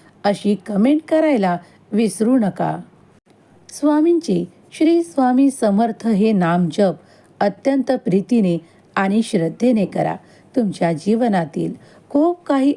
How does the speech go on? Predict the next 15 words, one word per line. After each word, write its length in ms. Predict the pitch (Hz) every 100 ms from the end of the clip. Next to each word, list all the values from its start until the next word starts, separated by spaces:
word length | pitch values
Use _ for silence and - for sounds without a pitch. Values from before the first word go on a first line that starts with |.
| -
असे 260 | 180 294
परिवर्तन 760 | 302 226 262 262 226 - 196 170 - - _ -
जे 160 | 311 311
शुभ 300 | - 220 285
होईल, 440 | 285 254 196 170 - _ -
त्याचा 320 | 190 175 180
अनुभव 600 | - 180 254 220 190 170 165 - -
तुम्हाला 400 | 320 320 320 320
येऊ 340 | 302 180 214 277
लागेल. 500 | 214 180 175 165 156 - - _ -
तेव्हा 380 | 233 180 170 196 - - -
जेव्हा 440 | 180 220 175 190 202
वेळ 340 | 175 185 262
मिळेल, 420 | 277 220 175 165 170 - _ -
तेव्हा 400 | 320 320 277